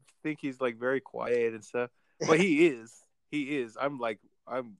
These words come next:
Speaker 1: I'm the one that freaking, like, screams everything.
Speaker 2: <laughs>
Speaker 1: Freaking, I'm the outspoken one out, out of us two. But you s-, kinda see the real V J come out with his humor 'cause he's freaking
Speaker 2: Yeah.
Speaker 1: funny.
Speaker 2: Yeah, man.
Speaker 1: You
Speaker 2: Yeah,
Speaker 1: know.
Speaker 2: that's funny, man.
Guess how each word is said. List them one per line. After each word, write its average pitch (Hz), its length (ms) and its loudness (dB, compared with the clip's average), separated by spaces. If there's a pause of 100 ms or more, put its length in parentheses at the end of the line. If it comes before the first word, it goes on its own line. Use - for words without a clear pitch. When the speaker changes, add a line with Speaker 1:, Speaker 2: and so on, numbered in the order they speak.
Speaker 1:
I'm 127 160 -6
the 107 100 -4
one 104 220 -4
that 101 180 -8
freaking, 101 400 -6
like, 104 160 -2
screams 107 480 -4
everything. 107 400 -2
Speaker 2:
<laughs> - 220 -4
Speaker 1:
Freaking, 104 320 -4 (680)
I'm 127 160 10
the 117 80 10
outspoken 117 640 4
one 113 220 -2
out, 113 100 -2 (280)
out 113 160 2
of 107 120 -2
us 120 220 0
two. 123 260 2
But 110 240 -2 (560)
you 123 100 -4
s-, - 240 -10
kinda 185 260 8
see 156 200 4
the 127 140 4
real 151 240 6
V 127 160 -4
J 120 140 -4
come 120 240 0
out 120 160 2
with 117 120 0
his 113 180 -10
humor 131 420 0
'cause 123 160 -10
he's 190 220 -10 (180)
freaking 160 280 8
Speaker 2:
Yeah. 151 80 4
Speaker 1:
funny. 143 360 -2 (260)
Speaker 2:
Yeah, 165 280 6
man. 151 440 -12 (960)
Speaker 1:
You 131 60 -20 (120)
Speaker 2:
Yeah, 107 100 -8
Speaker 1:
know. 104 280 -6
Speaker 2:
that's - 20 -20
funny, 113 220 -18 (120)
man. 113 200 -20